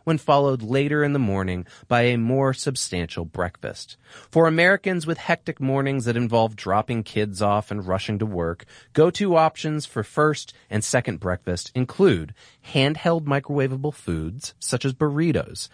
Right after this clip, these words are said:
sandwiches, and oatmeal, or snack bars, yogurt, and yogurt-based drinks, or cereal. While brunch is typically just a late breakfast and usually a leisurely sit-down affair,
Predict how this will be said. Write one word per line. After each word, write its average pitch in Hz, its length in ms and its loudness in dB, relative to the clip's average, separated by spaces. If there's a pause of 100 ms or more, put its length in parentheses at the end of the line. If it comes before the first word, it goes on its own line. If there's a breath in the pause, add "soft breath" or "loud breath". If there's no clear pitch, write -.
sandwiches, 156 800 0 (200)
and 143 200 -4
oatmeal, - 460 -2 (420 loud breath)
or 139 420 2
snack - 500 -4
bars, 104 460 0 (100)
yogurt, 101 560 0
and 117 160 -2
yogurt-based 98 640 -4
drinks, - 480 -4 (100)
or 131 320 2 (200)
cereal. 196 600 -2 (480 loud breath)
While 151 220 4
brunch 185 480 -2
is 139 180 -6
typically 185 500 -2
just 123 380 0
a 110 120 -2
late 123 420 -2
breakfast 92 560 -2
and 101 180 -2
usually 151 720 -2
a 95 40 2
leisurely 165 760 -2
sit-down 120 480 -2
affair, 110 500 2